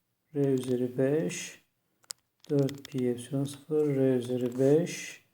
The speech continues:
e, e, dolayısıyla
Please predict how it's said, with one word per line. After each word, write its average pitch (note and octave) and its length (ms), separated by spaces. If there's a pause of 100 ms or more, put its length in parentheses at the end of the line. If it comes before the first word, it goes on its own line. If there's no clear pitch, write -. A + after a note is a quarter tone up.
(720)
e, D3+ 80 (2750)
e, D3 80 (640)
dolayısıyla C#3+ 880